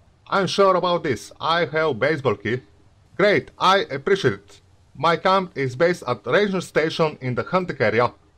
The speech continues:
What? You will find the entrance road opposite to the Paradise Hotel. Of course! They are basically next door to me.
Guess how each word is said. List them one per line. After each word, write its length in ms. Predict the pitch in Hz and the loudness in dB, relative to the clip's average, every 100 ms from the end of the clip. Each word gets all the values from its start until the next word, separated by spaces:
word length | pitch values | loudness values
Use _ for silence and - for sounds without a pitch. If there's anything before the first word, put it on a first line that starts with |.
| _ _ _ _ _ _ _ - _ _ _ _ _ _ _ _ | _ _ _ _ _ _ _ -20 _ _ _ _ _ _ _ _
What? 680 | 156 247 269 277 277 247 - _ _ _ _ _ _ _ _ _ _ _ _ _ _ | -8 -6 0 2 2 2 -6 _ _ _ _ _ _ _ _ _ _ _ _ _ _
You 180 | 151 240 | -8 0
will 120 | 233 | 2
find 300 | - 202 190 | 4 2 2
the 160 | 175 - | 0 -2
entrance 520 | 202 196 - - - | -2 0 -2 -4 -8
road 340 | 160 170 156 147 | 0 0 0 -4
opposite 400 | 151 151 131 - | -6 -6 -6 -2
to 120 | 131 | -2
the 180 | 117 - _ _ - | 0 -4 _ _ -2
Paradise 440 | 147 107 92 - | 0 0 -4 -8
Hotel. 340 | 101 107 110 - | -8 -4 -4 -6
Of 220 | - - _ _ - | -12 -12 _ _ 0
course! 840 | 247 226 214 190 135 - - - - _ - _ _ _ _ _ _ _ _ _ _ _ _ _ _ _ _ _ _ - | 4 4 4 4 2 -2 -10 -18 -20 _ -20 _ _ _ _ _ _ _ _ _ _ _ _ _ _ _ _ _ _ -8
They 80 | 294 | -2
are 260 | 285 196 | 2 4
basically 440 | 139 214 202 220 202 | 4 0 -2 -4 0
next 300 | 240 196 156 | 0 -2 4
door 240 | 226 294 | 4 4
to 100 | 202 | 0
me. 220 | 127 98 | -2 -2